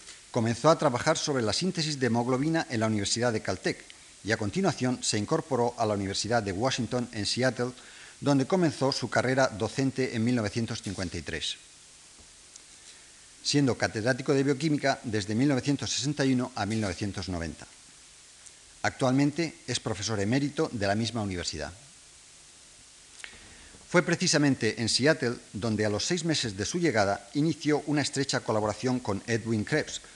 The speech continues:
sobre la regulación de la fosforilasa del glucógeno.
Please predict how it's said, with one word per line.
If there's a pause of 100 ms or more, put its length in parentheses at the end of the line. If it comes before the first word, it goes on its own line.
(240)
sobre
la
regulación
de
la
fosforilasa
del
glucógeno.